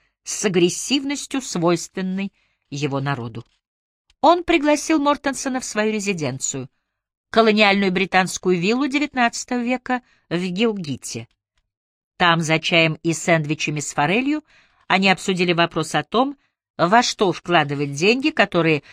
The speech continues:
исламабадское правительство Мушаррафа наконец-то стало направлять на север. Чтобы продемонстрировать поддержку женского образования, хан вызвался сопровождать Грега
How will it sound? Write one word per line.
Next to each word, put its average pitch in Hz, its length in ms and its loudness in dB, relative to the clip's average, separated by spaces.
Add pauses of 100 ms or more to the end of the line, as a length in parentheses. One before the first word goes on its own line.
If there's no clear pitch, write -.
(100)
исламабадское 180 1000 0
правительство 190 840 0
Мушаррафа 196 1000 0
наконец-то 151 800 -4
стало 190 420 -2
направлять 117 600 -8
на 139 100 -6
север. - 440 -6 (880)
Чтобы 247 380 0
продемонстрировать 226 1000 2
поддержку 208 640 -2
женского 143 480 -6
образования, 135 720 -6 (420)
хан 262 380 2
вызвался 359 500 0
сопровождать 220 800 2
Грега 175 480 0